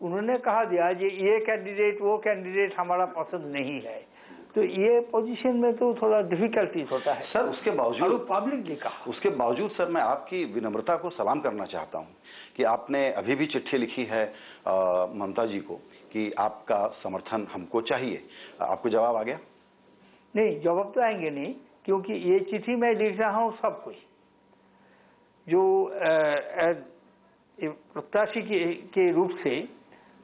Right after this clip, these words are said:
Speaker 1: उम्मीदवार के रूप से मैं सभी member of electoral college को मैं चिट्ठी लिखता हूँ। ये मेरा president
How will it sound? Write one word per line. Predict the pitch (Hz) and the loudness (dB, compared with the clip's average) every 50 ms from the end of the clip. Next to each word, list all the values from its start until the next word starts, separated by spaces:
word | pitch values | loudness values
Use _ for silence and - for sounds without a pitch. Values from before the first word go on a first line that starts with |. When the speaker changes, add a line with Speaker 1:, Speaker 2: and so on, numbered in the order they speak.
| - | -6
Speaker 1:
उम्मीदवार | - 160 156 170 180 180 214 220 202 | -4 0 0 2 2 2 2 0 0
के | 214 - 196 | 2 2 2
रूप | 170 160 156 | 2 2 0
से | 151 - - 208 | -2 -2 0 0
मैं | 220 214 196 185 180 175 | 2 2 2 0 0 0
सभी | 180 - - 165 156 156 208 247 254 269 277 277 294 294 - - | -2 0 2 2 2 2 2 2 2 2 0 -2 -4 -8 -8 -4
member | 160 160 165 165 170 180 190 190 | -2 0 0 2 2 2 2 2
of | 190 185 | 2 0
electoral | 185 170 151 147 160 156 156 - 180 185 185 202 180 180 - | 0 0 0 2 0 0 0 0 2 2 4 2 2 0 0
college | 156 143 139 131 - | 0 -2 -2 -4 -6
को | - - 190 190 | -4 -2 -2 -2
मैं | 180 151 139 | 0 -2 -4
चिट्ठी | 131 - 165 151 - - 165 | -4 -4 -4 -4 -2 -2 -2
लिखता | 143 127 - - - 135 | -2 -2 -6 -4 -2 -2
हूँ। | 104 - 127 170 254 - - - - - - - - - - - - - - - | -2 -2 -4 -6 -8 -10 -12 -20 -20 -20 -20 -20 -20 -20 -20 -20 -20 -20 -8 -2
ये | 170 165 185 220 | 2 4 4 4
मेरा | - 175 165 160 160 | 4 2 2 4 2
president | 151 - 147 143 - - 143 147 147 143 135 131 - - - | 2 2 -2 -2 -2 0 0 2 2 2 0 -2 -4 -8 -12